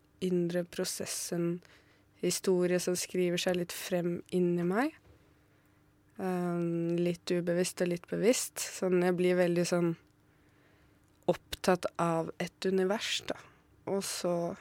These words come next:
eh, jobber det seg frem en verden <laughs> inni meg på en måte. Og så kommer jeg inn i en litt mer sånn redigeringsprosess, som kanskje foregår i ett år, det også,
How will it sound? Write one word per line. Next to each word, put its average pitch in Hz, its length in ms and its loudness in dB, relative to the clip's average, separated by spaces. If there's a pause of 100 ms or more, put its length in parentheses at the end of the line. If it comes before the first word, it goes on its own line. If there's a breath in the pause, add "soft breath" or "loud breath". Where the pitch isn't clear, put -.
(440 loud breath)
eh, 185 560 -6
jobber 190 400 2
det 180 160 0
seg 175 220 -4
frem 185 260 0
en 190 120 2
verden 180 360 -2 (160)
<laughs> - 160 -4
inni 190 200 4
meg 175 200 2
på 185 100 0
en 185 100 4
måte. 202 320 -4 (840 soft breath)
Og 220 160 4
så 190 240 6 (920 soft breath)
kommer 208 300 6
jeg 185 120 6
inn 175 200 6
i 180 80 6
en 180 160 8
litt 180 180 6
mer 185 160 6
sånn 180 160 8
redigeringsprosess, 170 1160 2 (280)
som 190 300 0
kanskje 196 260 2
foregår 165 460 2
i 127 80 4
ett - 240 -2
år, 160 180 2
det 151 140 2
også, 156 480 0